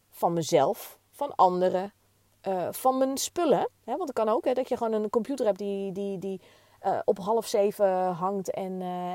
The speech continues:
en gewoon niet de puff meer heeft om nog een beetje met je mee te werken. Wat tolereerde jij waarvan je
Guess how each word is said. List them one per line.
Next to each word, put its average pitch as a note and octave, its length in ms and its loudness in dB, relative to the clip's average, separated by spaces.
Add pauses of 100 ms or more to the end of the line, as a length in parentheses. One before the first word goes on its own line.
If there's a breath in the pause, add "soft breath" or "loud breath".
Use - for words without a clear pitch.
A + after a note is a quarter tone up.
(120)
en G3+ 120 0
gewoon F#3+ 400 -6
niet G#3+ 420 -4
de G#3+ 100 -6
puff B3 300 4
meer G#3+ 120 0
heeft F#3 380 -4 (340 soft breath)
om A#3+ 140 6
nog A#3+ 120 2
een A3+ 60 -4
beetje G#3 240 4
met G3 140 -6
je F#3+ 60 -8
mee A3 160 -2
te A#3 100 -10
werken. F3 340 -6 (300 loud breath)
Wat A#3+ 500 0
tolereerde A#3+ 640 2
jij F#3+ 280 -2
waarvan G#3+ 320 -8
je F#3+ 80 -6